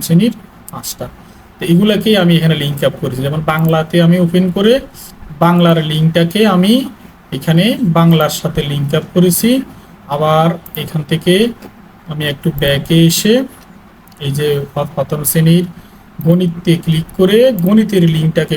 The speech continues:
কপি করে এখানে গণিতের সাথে লিংক আপ করেছি। সকল লিংক আপ করা শেষ হলে তারপরে আপনি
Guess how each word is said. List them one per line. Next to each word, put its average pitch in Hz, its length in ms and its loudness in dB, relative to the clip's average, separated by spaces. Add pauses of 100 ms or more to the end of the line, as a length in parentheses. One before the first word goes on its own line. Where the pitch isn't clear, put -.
(100)
কপি 151 320 0
করে 190 200 2 (580)
এখানে 165 200 2 (100)
গণিতের 208 420 2
সাথে 165 220 -2 (100)
লিংক 139 260 -4
আপ - 140 -6
করেছি। 117 340 -8 (1500)
সকল 185 320 2 (140)
লিংক 220 180 4 (100)
আপ 220 140 -2
করা 214 160 2 (120)
শেষ 185 180 2 (180)
হলে 190 220 2 (140)
তারপরে 196 420 0
আপনি 160 140 -6